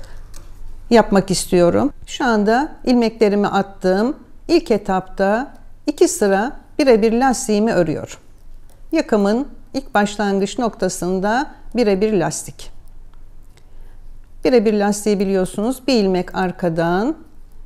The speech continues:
bir ilmek önden sevgili hanımlar. Bir ilmek arkadan,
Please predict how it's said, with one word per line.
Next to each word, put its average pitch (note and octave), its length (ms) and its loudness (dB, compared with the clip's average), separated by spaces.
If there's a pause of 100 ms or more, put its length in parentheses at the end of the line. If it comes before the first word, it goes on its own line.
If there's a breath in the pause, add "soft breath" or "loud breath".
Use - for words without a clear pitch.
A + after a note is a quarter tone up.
(100)
bir C4+ 100 4
ilmek G3 380 2
önden F3 300 0
sevgili E3 400 -2
hanımlar. C3+ 500 -8 (1400 soft breath)
Bir C#4 100 4
ilmek G3 480 0
arkadan, F3+ 880 0